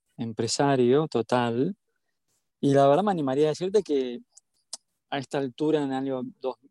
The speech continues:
digamos, veinte veintidós, es un, son cada vez menos los casos donde hay tantas histo-, donde hay historias de una larga, una, una carrera tan larga dentro de una misma organización, ¿no? Eso es más ta-,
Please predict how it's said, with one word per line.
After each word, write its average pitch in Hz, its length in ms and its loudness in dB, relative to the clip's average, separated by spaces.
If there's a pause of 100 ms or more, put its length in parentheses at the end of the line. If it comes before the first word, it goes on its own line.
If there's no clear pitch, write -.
digamos, 127 340 -8
veinte 135 340 0
veintidós, 127 680 0 (720)
es 123 540 -4
un, 127 560 -6 (180)
son 160 240 2
cada 147 240 4
vez 151 160 4
menos 156 460 -4
los 123 140 -10
casos 143 360 -6
donde 123 240 -8
hay 127 140 -6
tantas 147 520 -8
histo-, - 320 -10
donde 139 280 -6
hay 160 160 -4 (320)
historias 160 500 0
de 135 260 4 (340)
una 143 160 -4
larga, 143 440 0
una, 139 340 -4
una 143 160 -4
carrera 135 320 -2
tan 131 240 -4
larga 147 300 0
dentro 135 240 -4
de 127 40 -6
una 127 160 -8
misma 143 420 -6
organización, 123 680 0
¿no? 131 60 0
Eso 135 120 -6
es 123 80 -8
más 131 240 0
ta-, 139 240 2